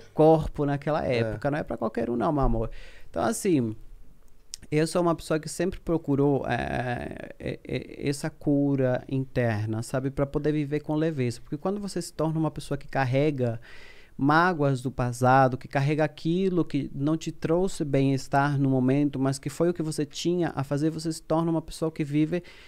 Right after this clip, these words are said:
Speaker 1: na base do sofrimento. Eu não vivo na base do sofrimento, vivo na base do que eu consegui resolver,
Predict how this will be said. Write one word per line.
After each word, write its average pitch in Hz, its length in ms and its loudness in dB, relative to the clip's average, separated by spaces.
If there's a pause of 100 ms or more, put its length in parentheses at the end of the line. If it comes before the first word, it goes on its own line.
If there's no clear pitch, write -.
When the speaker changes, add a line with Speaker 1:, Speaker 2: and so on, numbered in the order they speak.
(180)
Speaker 1:
na 143 180 2
base 147 460 4
do 156 360 2
sofrimento. 208 640 -2
Eu 139 140 -2
não 214 100 -4
vivo 202 240 -4
na 185 120 0
base 170 440 -2
do 156 260 0
sofrimento, 151 560 -4
vivo 120 260 -2
na 139 120 0
base 135 480 0
do 143 260 -2
que 143 260 -4
eu 156 200 2
consegui 170 500 -4
resolver, 170 840 -2